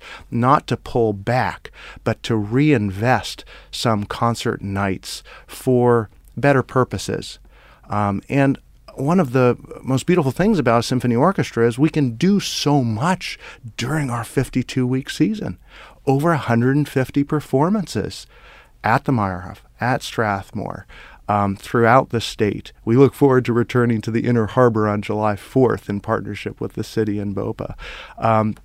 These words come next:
those are such meaningful ways that we can literally make our performances available to anybody who invests a little bit of time, often not money, um, and, and effort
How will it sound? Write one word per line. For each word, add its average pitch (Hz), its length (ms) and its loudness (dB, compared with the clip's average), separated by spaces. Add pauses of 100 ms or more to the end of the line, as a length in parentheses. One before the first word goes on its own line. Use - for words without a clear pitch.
(140)
those 185 220 4
are 151 80 4
such - 600 -2
meaningful 135 840 4
ways 110 540 0
that 110 180 -2
we 110 280 0
can 104 460 -4 (300)
literally 117 880 4 (180)
make 117 460 2 (100)
our 113 220 2
performances 110 840 -2
available 101 680 -2
to - 160 -6 (100)
anybody 113 720 2 (300)
who 135 160 4
invests 139 340 4
a 143 60 4
little 139 180 4
bit 131 140 2
of 127 100 0
time, 127 440 0 (180)
often 117 440 0
not 135 220 0
money, 123 420 0 (400)
um, 104 440 2 (100)
and, 110 440 0
and 110 180 -2
effort 117 540 -2